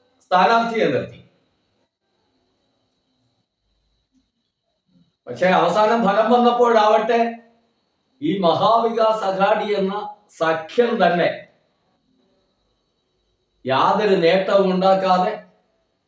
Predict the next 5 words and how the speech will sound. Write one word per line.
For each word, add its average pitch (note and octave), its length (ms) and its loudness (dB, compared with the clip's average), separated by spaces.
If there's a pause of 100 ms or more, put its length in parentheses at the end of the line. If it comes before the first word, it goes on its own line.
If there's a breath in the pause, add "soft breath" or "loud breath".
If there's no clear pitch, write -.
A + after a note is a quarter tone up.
(1200)
വൽ-, C3+ 420 0
കനത്ത A#3 440 2
പരാജയത്തിലേക്കാണ് F3+ 1040 0 (100)
നീങ്ങിക്കൊണ്ടിരിക്കുന്നത്. F#2+ 680 -8 (4000)
മലയാളികൾ C#4+ 840 2